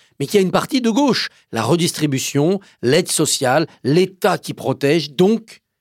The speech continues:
bah, des recettes à trouver, des déficits à creuser, des impôts à augmenter. Comment va-t-elle faire avec ce langage populaire pour décrocher ce qu'elle peut encore décrocher des Républicains ?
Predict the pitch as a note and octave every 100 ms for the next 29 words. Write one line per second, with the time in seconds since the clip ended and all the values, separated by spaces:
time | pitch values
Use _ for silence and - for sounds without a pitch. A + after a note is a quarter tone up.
0 | _ A#2 A#2+ C#3 C3+ D#3+ B2 - B2 A#2+
1 | E3 D3+ C3 C#3 - B2+ A2 - A2+ D#3
2 | E3 A#2 B2 G3 G3+ - - F3+ - F3+
3 | D3 C#3 B2 A2+ - _ _ _ _ -
4 | B3+ B3 A3 G#3+ F3+ D#3+ E3 D3 - B2
5 | B2 - C3+ B2 A#2+ A2 - - A3 F3+
6 | C#3 D#3+ - _ _ _ - F3+ G3+ -
7 | _ B2+ F3 G3+ F#3+ D#3 G#3 A3 - D3+
8 | - C3+ - B2+ B2 - B2+ - E3+ -
9 | B2 A2+ A2 G#2+ G#2 E2